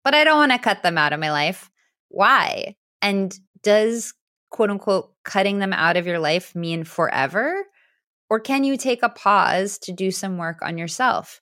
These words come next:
And I, about fifteen years ago, stopped speaking to my mother because she was so psychologically abusive that I really felt like it was my life or hers. And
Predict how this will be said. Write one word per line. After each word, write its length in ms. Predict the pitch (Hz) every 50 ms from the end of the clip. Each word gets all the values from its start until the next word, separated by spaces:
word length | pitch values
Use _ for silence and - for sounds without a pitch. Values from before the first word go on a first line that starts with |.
| _ - - - _ _ _ -
And 560 | - 202 196 190 185 185 185 185 185 180 - - _ _ _ _ _ -
I, 460 | - 160 165 170 170 175 185 190 214 -
about 240 | - 180 175 - -
fifteen 460 | - - 180 - - - 185 180 175
years 220 | 160 151 156 156
ago, 360 | 165 156 151 147 160 180 208 -
stopped 500 | - - - - - 170 160 156 - -
speaking 420 | - - - 180 170 - 175 170 170
to 100 | 165 185
my 120 | 170 160 160
mother 520 | 151 147 - - - - 190 226 262 269 _ _ _ _ _ _ _ - 196
because 1000 | 175 185 175 165 - - - 185 165 165 165 165 165 165 165 160 160 160 - - _ _ _ _ _ _ _ -
she 160 | - - -
was 340 | 202 185 180 170 - - - - _ _
so 260 | - - - 190 190
psychologically 720 | 190 190 - 185 185 - 180 170 170 165 170 - - 165 165
abusive 500 | 160 165 208 220 214 - - 170 165 160
that 100 | 165 160
I 60 | 165
really 280 | 165 151 170 170 165 165
felt 280 | 160 - 170 156 -
like 180 | 139 151 147 -
it 80 | - -
was 240 | 151 156 156 - - _ _ _ -
my 280 | - 170 156 151 151 151
life 280 | 147 147 151 151 -
or 80 | 139 143
hers. 680 | 139 143 127 135 151 196 240 277 262 - - - - - _ _ _ _ _ _ _ _ _ _ _ _ -
And 420 | 202 190 190 180 180 180 180 175